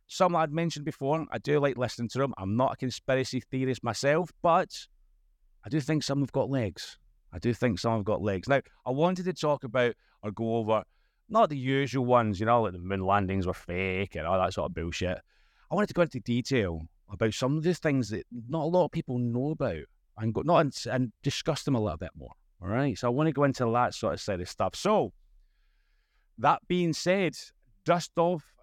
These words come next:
your tinfoil hat,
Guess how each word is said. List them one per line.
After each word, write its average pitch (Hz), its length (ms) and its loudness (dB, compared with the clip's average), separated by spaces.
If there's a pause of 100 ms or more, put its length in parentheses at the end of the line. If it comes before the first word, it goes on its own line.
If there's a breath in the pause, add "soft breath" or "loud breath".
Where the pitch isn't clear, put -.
(160)
your 139 320 0 (1040)
tinfoil 160 580 2
hat, 156 360 -2